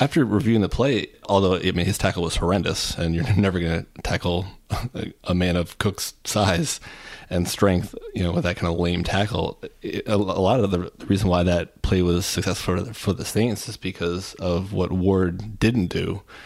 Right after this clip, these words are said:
not redirecting, uh, Cook and just letting him run right by him. So it was, like I said, it was, it was a cover three buzz variation. Uh, Harris was deep, and then Ward was in the box. He went out to the apex, back in the box. He's responsible for the middle hooks. He, he's sort of responsible for normally what, what one of the middle linebackers would be responsible for.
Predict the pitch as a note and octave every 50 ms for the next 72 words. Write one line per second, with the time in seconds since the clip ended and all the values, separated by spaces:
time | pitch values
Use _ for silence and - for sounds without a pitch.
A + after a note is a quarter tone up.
0 | - - - - - _ - - - G2 F#2 F#2 F2+ E2+ - F2+ F#2 E2+ F2+ E2+
1 | F2 F#2 - - F2 E2+ E2+ E2+ E2+ E2+ E2+ E2+ E2+ E2 F2 - - - F#2+ F2+
2 | - - - - - - - - - F2+ G2 G2 F2+ G2+ - - G2 F#2 F#2 F2+
3 | F2+ F2+ F2+ F2+ E2+ F2+ - F2+ F#2+ G2+ F2 F2 - - - - - G#2 A2 A#2
4 | - - _ - G2 F#2 G2 F#2+ G#2 G2+ G2+ F#2+ F#2+ G#2 G#2 - G2+ - F#2+ -
5 | A2+ G#2 G#2+ G2+ A2+ A2 G2+ F2+ F#2+ F#2 F2+ F#2 - - F2+ F2+ F2+ F2+ - -
6 | - F#2 F#2 F#2+ F#2+ - - - - - - - - F2 F2 - A2 G#2 G2+ F#2+
7 | F#2+ F#2 - - F#2+ F#2+ F#2 - - - D#2 - - - - - F#2 F#2 F2 F2
8 | F2 F2+ G2 G2 - G#2 G#2 G#2 G#2 F#2+ G2 G2 F2 E2 D#2+ F#2 F2+ F2 F2 F2
9 | - - - - - - - - _ _ - - - G#2 G2 F#2+ F#2+ F#2 F#2+ G#2+
10 | F#2+ F2+ F2+ - F2+ - - - - E2+ - F#2 F2+ E2+ F2 E2+ E2+ E2+ E2 E2+
11 | - - - - - - - - - - - - - G#2+ G2+ A2+ G#2 F#2+ G2 F#2+
12 | F2+ - G2 F#2 F2+ F#2 F#2 F2 F#2+ F2 E2 - - - G#2 F#2 G2 - - -
13 | A2+ G2 F#2+ F2 - F#2+ F2+ - - - F#2 F2+ F#2+ F#2 G2+ G#2 G2 F2+ F2 E2+
14 | F2+ - - - - - E2+ F#2 F2+ F2+ E2 E2 F2 E2+ E2 E2+ E2 E2 E2+ F2
15 | - - - - - - G2+ - G#2 G2+ G#2 G2 F#2 F#2 - F#2 F#2 - - F#2+
16 | F2+ - F#2 F#2 G2+